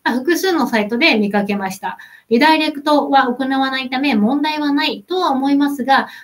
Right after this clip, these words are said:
万が一のリスクが大きする、すぎるため、えー、踏み出せずにいます。えー、商品ページは二千ページ程度ありますが、メタリフレッシュタグの利用でスパムと誤解される可能性が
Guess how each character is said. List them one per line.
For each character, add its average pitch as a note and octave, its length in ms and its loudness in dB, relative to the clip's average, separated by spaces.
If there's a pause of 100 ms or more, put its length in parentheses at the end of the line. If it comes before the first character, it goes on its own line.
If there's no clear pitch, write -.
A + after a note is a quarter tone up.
(100)
万 E4+ 240 0
が F4 80 0
一 C#4+ 240 -2
の G3 100 0
リ G#3 80 0
ス G3+ 140 -8
ク F#3+ 260 -14
が G#3+ 200 0
大 A#3+ 120 0
き C4 160 -2
す C4+ 140 -2
る、 C4+ 260 -2
す - 240 -6
ぎ C#4+ 120 2
る C#4 140 0
た A3+ 140 0
め、 B3 240 -2 (180)
え G#3 120 -4
ー、 G3+ 80 -4
踏 A#3+ 80 0
み B3+ 160 0
出 A3+ 100 0
せ D4+ 120 -4
ず C#4+ 140 -2
に F#3 220 -2
い E3+ 60 -12
ま E3+ 140 -12
す。 - 180 -18 (260)
え G3+ 80 -6
ー、 G3 40 -2
商 D4+ 160 2
品 E4 180 0
ペ E4+ 140 4
ー D4+ 40 2
ジ D4 80 -4
は D#4 140 4
二 A3 160 2
千 B3 240 2
ペ A#3+ 160 2
ー A#3 40 2
ジ A3+ 140 -2
程 B3+ 160 -4
度 A#3 100 -2
あ G#3 40 0
り G#3+ 100 -2
ま G#3+ 140 -2
す - 100 -16
が、 A3 240 -2 (300)
メ G#3+ 100 0
タ C4+ 160 2
リ C4+ 140 2
フ C4+ 100 0
レ C4 80 2
ッ B3 60 0
シ C4 140 -6
ュ - 20 -6
タ G3+ 140 0
グ F3+ 180 -10 (400)
の B3 160 0
利 G#3 120 2
用 G#3 200 2
で A#3+ 180 2
ス - 120 -8
パ D#4 160 -2
ム C#4 140 0
と C#4+ 220 2
誤 G3+ 160 -4
解 C#4 240 2
さ C#4 100 -2
れ C4+ 140 0
る C4 120 -4
可 B3+ 160 -4
能 B3+ 180 -4
性 B3 240 -6
が C#4 180 0